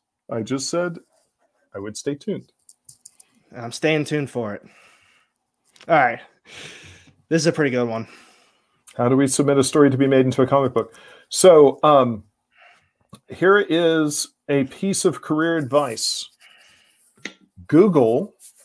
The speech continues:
Speaker 1: is your friend. So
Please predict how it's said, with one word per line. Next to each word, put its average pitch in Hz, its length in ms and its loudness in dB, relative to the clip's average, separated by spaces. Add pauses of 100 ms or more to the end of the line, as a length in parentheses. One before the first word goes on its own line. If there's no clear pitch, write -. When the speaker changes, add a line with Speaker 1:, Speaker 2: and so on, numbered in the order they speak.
(100)
Speaker 1:
is 127 180 -4
your 143 100 -4
friend. - 360 -10 (1300)
So 117 500 -2